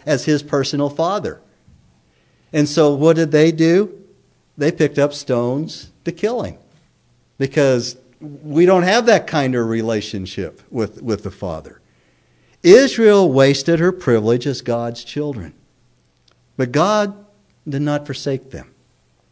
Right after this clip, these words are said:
Through the prophet Isaiah, the Lord lamented, "Listen to me, O house of Jacob,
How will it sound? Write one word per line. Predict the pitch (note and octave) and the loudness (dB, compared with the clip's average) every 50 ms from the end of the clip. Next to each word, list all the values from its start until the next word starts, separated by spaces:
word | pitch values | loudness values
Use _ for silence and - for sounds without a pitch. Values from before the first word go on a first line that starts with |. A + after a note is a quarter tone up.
| _ _ _ _ _ _ _ | _ _ _ _ _ _ _
Through | - D3+ D3 | 4 4 4
the | C#3+ C#3 | 4 2
prophet | - - E3 E3+ D#3 - D#3+ | 4 6 6 6 6 4 4
Isaiah, | D3+ D3 C#3+ C3+ - - C#3+ D3 D3+ D3 C#3 | 4 6 6 4 2 2 2 4 4 4 4
the | B2 A#2+ | 4 2
Lord | A2+ A#2 B2 C3 C3+ C3 B2+ A#2 | 2 2 4 4 4 2 2 0
lamented, | A#2+ A#2+ A#2 A#2 A#2+ A#2+ A#2+ A#2+ - A2+ G#2+ G#2 - - _ _ _ _ _ _ _ _ _ _ _ _ _ _ _ _ _ - | 0 0 0 0 0 -2 -4 -2 -4 -4 -4 -6 -8 -18 _ _ _ _ _ _ _ _ _ _ _ _ _ _ _ _ _ 2
"Listen | - D#3+ G3+ G#3+ - G#3+ A3 G#3 | 6 8 8 8 8 6 4 6
to | G3+ G3+ | 6 4
me, | F#3 F3+ F#3 F3+ F3+ F3 | 6 6 8 8 8 8
O | E3+ D#3+ | 8 6
house | A2 E3 D#3 D#3 D#3+ D#3 - | 6 4 4 4 4 2 2
of | D#3+ D3+ C3+ | -2 -4 -2
Jacob, | - C3 A#2+ A#2 A2+ - A2 G2+ G2 | -2 0 0 0 0 -2 -4 -4 -4